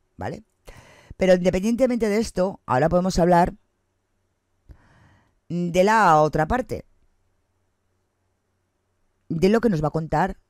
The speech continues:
su ex. Vamos a escuchar lo que le ha contado, lo que cuenta su ex, lo que cuentan sus hijos,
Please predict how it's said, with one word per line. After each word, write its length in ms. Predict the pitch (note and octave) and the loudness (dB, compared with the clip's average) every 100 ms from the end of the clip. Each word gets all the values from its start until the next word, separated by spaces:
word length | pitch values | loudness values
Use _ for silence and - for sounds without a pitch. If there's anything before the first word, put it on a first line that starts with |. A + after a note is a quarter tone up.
| _ | _
su 300 | - - D3 | -16 -8 -8
ex. 340 | E2 - - _ _ _ _ _ _ - _ - - | -8 -14 -20 _ _ _ _ _ _ -20 _ -16 -8
Vamos 240 | D4 C#4 | -6 -4
a 20 | |
escuchar 540 | C4 - F#3 G3+ A#3 - | -4 -6 -2 0 0 -2
lo 180 | B2 A#2 | -4 -2
que 100 | A2 | 0
le 100 | G#2 | -2
ha 60 | |
contado, 380 | G#2+ A#2 A#2+ A#2+ - | -2 -6 -6 -6 -6
lo 200 | D3 C3 | -8 -6
que 200 | B2+ - | -8 -8
cuenta 300 | C#3+ D3+ D3 | -6 -4 -4
su 180 | D3+ G3 | -6 -2
ex, 460 | A#3 B3+ - - _ _ _ _ _ _ _ | -2 -2 -8 -20 _ _ _ _ _ _ _
lo 120 | C#3 B2+ | -2 0
que 100 | A#2 | -2
cuentan 320 | A2+ A#2+ C#3 | -4 -6 -6
sus 200 | F3 E3+ | -8 -10
hijos, 640 | A3+ - B3+ B3 - - | -10 -6 -6 -8 -14 -20